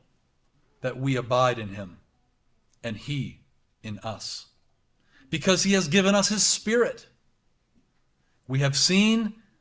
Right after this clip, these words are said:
and testify that the Father has sent the Son to be the Savior of the world." Let's pray. Oh, Father, we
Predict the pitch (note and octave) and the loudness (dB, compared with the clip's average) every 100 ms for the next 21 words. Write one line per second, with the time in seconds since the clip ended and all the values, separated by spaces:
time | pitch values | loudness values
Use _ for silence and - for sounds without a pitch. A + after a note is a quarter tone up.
0 | _ _ _ _ A#2+ B2 - G3 - G3+ | _ _ _ _ -10 -8 -2 0 2 0
1 | G#3 F#3+ F#3+ F#3+ - _ _ - B2+ B2+ | 4 4 4 -2 -10 _ _ -8 -6 -6
2 | - F3+ F#3+ G3 F#3+ - G#3+ G#3+ F#3 C#3 | -2 2 4 4 2 2 4 6 6 4
3 | - D3 C#3 C3 - B2+ G#2+ G2 _ _ | 0 0 -2 -4 -2 -2 -4 -10 _ _
4 | _ _ _ _ - D3+ C#3 C3 A#2+ - | _ _ _ _ -6 -4 -2 -4 0 0
5 | D#3+ D#3 C3 G#2+ - _ _ _ _ _ | 2 -2 -4 -10 -12 _ _ _ _ _
6 | _ A2 - A2+ G2+ F#2+ G2 - _ _ | _ -20 -14 -12 -12 -16 -20 -20 _ _
7 | _ _ _ - - - - G#2 - _ | _ _ _ -20 -20 -20 -20 -20 -20 _
8 | - - - _ _ _ _ _ - C#3 | -20 -20 -20 _ _ _ _ _ -2 -2
9 | C#3 C#3 C3+ C3 C#3+ C#3 - | 4 4 4 0 -2 -4 -10